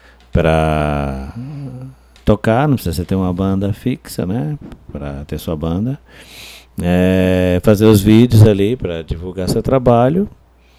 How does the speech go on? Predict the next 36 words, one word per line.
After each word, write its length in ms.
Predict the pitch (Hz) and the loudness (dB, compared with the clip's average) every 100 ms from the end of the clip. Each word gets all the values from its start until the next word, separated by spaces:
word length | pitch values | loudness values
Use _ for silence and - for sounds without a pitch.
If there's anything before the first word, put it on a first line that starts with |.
| _ - - _ _ _ _ - | _ -20 -20 _ _ _ _ 2
Contrato, 760 | 135 131 113 123 104 95 - | 4 4 2 2 4 2 0
cantor, 540 | - 110 104 101 113 117 | -2 2 2 2 2 4
meu 140 | 82 | 2
contrato. 600 | 80 92 82 71 69 - - - | 0 -2 -2 -4 -8 -12 -14 -4
A 40 | |
não 80 | 101 | -2
ser 160 | - 110 | 0 -2
que 60 | |
seja 180 | - 107 | -2 -4
o 20 | |
Tiagão. 420 | 107 117 110 78 76 _ - | -2 -2 -2 -6 -10 _ -6
<laughs> 300 | - - - - - | -6 -8 -14 -20 -10
E 60 | 90 | -6
o 40 | |
Tiagão 380 | 80 92 87 107 | -2 0 2 2
não 60 | 113 | 4
vai 120 | 113 | 2
cantar 240 | 107 107 | 0 -2
com 60 | 104 | 2
o 40 | |
outro 240 | 104 110 107 | 2 2 0
que 60 | |
vai 80 | 107 | -4
cantar 240 | 110 110 | -2 -4
com 100 | 101 | -4
você. 280 | 110 110 87 | -2 -2 0
Não, 240 | 87 85 76 | 0 0 -2
brincadeira. 500 | 87 92 87 76 65 | -6 -4 -2 -2 -4
Mas 100 | 65 - - - - - - | -8 -14 -20 -20 -20 -20 0
contrato 880 | 120 120 110 123 123 139 151 - 170 | 2 4 4 4 6 4 4 4 6
e 800 | 170 165 160 139 113 85 73 67 - _ _ _ _ _ - | 4 4 2 2 0 -2 -6 -10 -18 _ _ _ _ _ -2
encontrar 580 | 120 139 131 120 131 127 | 2 6 4 6 4 6
os 140 | 120 | 4
músicos 640 | 110 110 98 87 - 85 | 4 0 0 -2 -4 -2
e 40 | 87 | -2
contatá-los. 1080 | 98 98 104 104 107 101 117 156 151 - | 0 0 0 0 0 0 0 -2 -6 -8